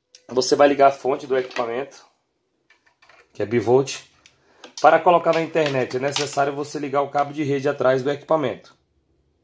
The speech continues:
Conectou o cabo de rede, tem saída H D M I, saída V G A e também tem uma saída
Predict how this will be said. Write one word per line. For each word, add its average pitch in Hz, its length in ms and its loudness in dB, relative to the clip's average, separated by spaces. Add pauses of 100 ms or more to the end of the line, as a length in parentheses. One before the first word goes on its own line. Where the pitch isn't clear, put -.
Conectou 156 420 2
o - 20 -16
cabo 117 200 2
de 131 100 -4
rede, 165 420 -4 (1500)
tem 165 200 4
saída 135 560 2
H 147 240 4
D 151 100 -4
M 139 320 -4
I, 190 80 -14
saída 143 420 -2
V 131 160 -2
G 131 160 -2
A 135 140 2 (480)
e 123 80 -8
também 139 340 0
tem 143 120 -2
uma 147 100 2
saída 143 640 2